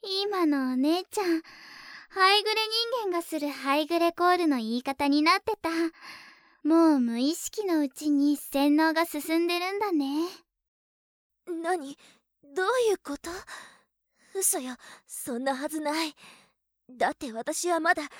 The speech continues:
Speaker 2: ハイグレしたいなんて思ってないのに。
Speaker 1: う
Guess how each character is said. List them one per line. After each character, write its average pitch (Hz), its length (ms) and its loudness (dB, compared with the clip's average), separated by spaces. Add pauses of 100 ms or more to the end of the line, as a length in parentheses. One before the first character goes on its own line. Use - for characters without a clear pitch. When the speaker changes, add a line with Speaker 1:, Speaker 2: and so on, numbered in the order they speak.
(240)
Speaker 2:
ハ 339 220 0
イ 359 80 2
グ 349 120 -2
レ 359 120 0
し - 60 -6
た 440 140 0
い 480 60 4
な 381 120 0
ん - 40 -18
て 330 100 -6
思 330 180 0
っ 415 60 6
て 523 140 2
な 415 160 6
い 659 80 6 (1000)
の 294 60 -2
に。 277 600 0
Speaker 1:
う - 20 -2